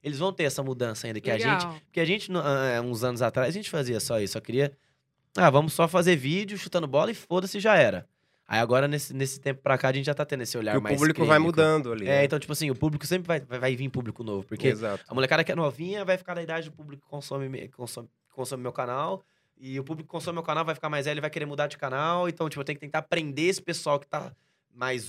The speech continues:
Speaker 1: velho saindo do canal querendo ver outras coisas, entendeu? Então,
Speaker 3: É,
Speaker 1: tipo,
Speaker 3: exato.
Speaker 1: tem que tentar fazer um conteúdo que dê pra atingir todo mundo. Tanto
Speaker 2: Aham.
Speaker 1: homem, mulher, criança.
Speaker 2: Seu público é mais masculino.
Speaker 1: É, mais masculino.
Speaker 2: Aham.
Speaker 1: Mas, por incrível que pareça, eu tenho uma grande porcentagem de público feminino,
Speaker 2: Sim.
Speaker 1: você acredita?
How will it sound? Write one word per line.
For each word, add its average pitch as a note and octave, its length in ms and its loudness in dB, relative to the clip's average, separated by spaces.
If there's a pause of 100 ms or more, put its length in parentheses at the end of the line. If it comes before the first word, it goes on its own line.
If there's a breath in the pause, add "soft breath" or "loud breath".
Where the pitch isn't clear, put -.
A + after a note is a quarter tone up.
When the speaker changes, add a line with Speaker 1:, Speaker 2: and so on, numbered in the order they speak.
Speaker 1:
velho A#2 720 0 (320)
saindo A#2+ 380 -8
do A#2 100 -12
canal A#2+ 240 -4
querendo C3+ 240 -2
ver B2 80 -4
outras B2+ 320 -6
coisas, G#2+ 300 -10
entendeu? A#2+ 240 -6
Então, B2 160 -2
Speaker 3:
É, - 20 0
Speaker 1:
tipo, C#3 200 0
Speaker 3:
exato. F2+ 200 -2 (160)
Speaker 1:
tem E3+ 100 4
que D#3 60 0
tentar F#3+ 160 6
fazer G3 160 4
um G3+ 60 0
conteúdo G#3 340 4
que G3 80 -4
dê F3+ 140 8
pra G#3+ 100 4
atingir G3+ 320 0
todo G3+ 260 -2
mundo. A2+ 400 -10 (220)
Tanto D3+ 240 -2
Speaker 2:
Aham. E3+ 120 2
Speaker 1:
homem, E3 200 -2
mulher, C#3 800 6 (100)
criança. D3 840 4
Speaker 2:
Seu D#3 80 2
público C4+ 260 -2
é C4 40 0
mais B3+ 160 0
masculino. B3 520 -4
Speaker 1:
É, C#3+ 220 12
mais B2 180 4
masculino. C#3+ 360 2
Speaker 2:
Aham. C3+ 100 2
Speaker 1:
Mas, C3+ 160 6
por D#3+ 140 2
incrível F#3 240 4
que - 80 -12
pareça, F3 340 0
eu E3+ 40 -6
tenho F3+ 180 -4
uma F3+ 120 -4
grande F3+ 280 0
porcentagem E3+ 640 0
de A2+ 80 -10
público A#2 280 -6
feminino, A2+ 480 -4
Speaker 2:
Sim. F#2 60 -4
Speaker 1:
você F2+ 60 -6
acredita? A2+ 520 -10